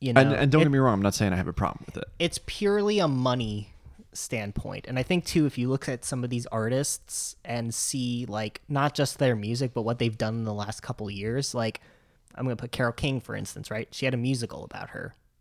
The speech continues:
Speaker 2: Mm-hmm.
Speaker 1: you know, so that kinda brings back the awareness. It's almost like, you know, Iron Maiden hasn't done a lot in a while, but meanwhile, Foo Fighters, they're still making albums, they're still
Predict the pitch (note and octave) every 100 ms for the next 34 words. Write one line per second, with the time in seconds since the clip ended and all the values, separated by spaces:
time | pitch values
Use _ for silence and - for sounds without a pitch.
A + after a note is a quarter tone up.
0 | - G#2+ G2+ G2+ A2+ G#2+ - A2 C#3+ B2
1 | B2 A2+ A2 A#2+ A2+ A#2 G#2+ G#2 G#2+ G#2
2 | G2 - B2+ C#3 D3+ D#3+ - C3+ B2+ -
3 | _ _ _ _ - C3 B2 B2 D3 D#3+
4 | D3 C#3+ C3 B2+ B2 B2 B2+ A2 A2 A2
5 | F#3+ G#2 F2+ G#2 - - A2+ C3 C#3+ A#2
6 | A2+ - D3+ C3 A#2+ A2 A2 - - -
7 | C3 C3 A#2+ C3 A#2 A2 A2 A2 A2 G#2+
8 | - G2+ - B2 A#2 A#2 A2+